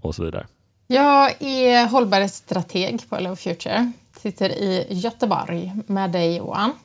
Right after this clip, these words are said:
Speaker 1: Mm.
Speaker 2: Det här ämnet som vi ska prata om idag, det är ju, vi kommer ju säkert komma in på det, men det,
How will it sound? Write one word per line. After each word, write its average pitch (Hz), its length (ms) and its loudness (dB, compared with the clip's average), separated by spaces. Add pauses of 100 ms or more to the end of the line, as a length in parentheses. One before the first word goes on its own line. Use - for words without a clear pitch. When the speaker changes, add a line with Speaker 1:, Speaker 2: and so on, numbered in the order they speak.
(320)
Speaker 1:
Mm. 90 320 -4 (240)
Speaker 2:
Det 240 380 0
här 240 720 4 (320)
ämnet 226 760 2
som 269 140 0
vi 254 80 0
ska 240 160 -6
prata 226 400 0
om 233 120 2
idag, 196 340 2 (240)
det 233 300 -2
är 214 180 -2
ju, 262 220 2 (400)
vi 233 140 0
kommer 240 300 4
ju 247 80 4
säkert 233 220 -6
komma 240 180 -4
in 269 200 0
på 214 60 -4
det, 185 100 2
men 202 180 0
det, 220 300 2